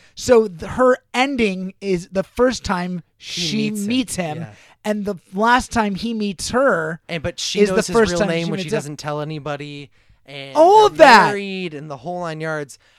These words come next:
Speaker 2: And the cool thing that they bring back every time she shows up is they have, uh, a, a blue book.
Speaker 1: Yes,
Speaker 2: Right?
Speaker 1: of
Speaker 2: And they're
Speaker 1: Where We Are
Speaker 2: comparing,
Speaker 1: Now.
Speaker 2: yeah, they compare books with each other of like, "Has this happened yet? No, what's that? Can't tell you.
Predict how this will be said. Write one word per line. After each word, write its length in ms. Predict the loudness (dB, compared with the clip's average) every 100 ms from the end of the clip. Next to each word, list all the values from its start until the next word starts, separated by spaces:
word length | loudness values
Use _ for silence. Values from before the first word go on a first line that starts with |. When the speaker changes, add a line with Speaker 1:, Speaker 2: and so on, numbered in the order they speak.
| -14
Speaker 2:
And 80 | -10
the 60 | -10
cool 220 | -8 -6
thing 160 | -6
that 80 | -6
they 160 | -8 -8
bring 240 | -8 -8
back 240 | -6 -8 -10
every 100 | -12
time 180 | -12
she 160 | -12 -14
shows 240 | -12 -10
up 160 | -10 -12
is 120 | -12
they 100 | -10
have, 220 | -10 -12 _
uh, 340 | -14 -14 -16 -20
a, 180 | -20 -20 -20 -20 -20
a 140 | -18 -16
blue 240 | -12 -12
book. 420 | -6 -8 _ -20 _ _ -14
Speaker 1:
Yes, 420 | -2 4 6 6
Speaker 2:
Right? 160 | 2 -6 2
Speaker 1:
of 120 | 2
Speaker 2:
And 80 | 4
they're 80 | 8
Speaker 1:
Where 160 | 8
We 100 | 8
Are 40 | 8
Speaker 2:
comparing, 220 | 8 10
Speaker 1:
Now. 300 | 10 10 8
Speaker 2:
yeah, 140 | 4 -2
they 140 | -4
compare 440 | -6 -6 -4 -4
books 320 | -2 -4 -4 -10
with 120 | -10
each 120 | -8
other 220 | -6 -6
of 140 | -6 -6
like, 180 | -8 -12
"Has 140 | -10
this 140 | -10 -6
happened 300 | -6 -4 -6
yet? 200 | -6 -8 _ -12
No, 240 | -6 -6
what's 280 | -4 -8 4
that? 220 | 4 4 _ _
Can't 220 | -12 0
tell 160 | 2
you. 140 | 2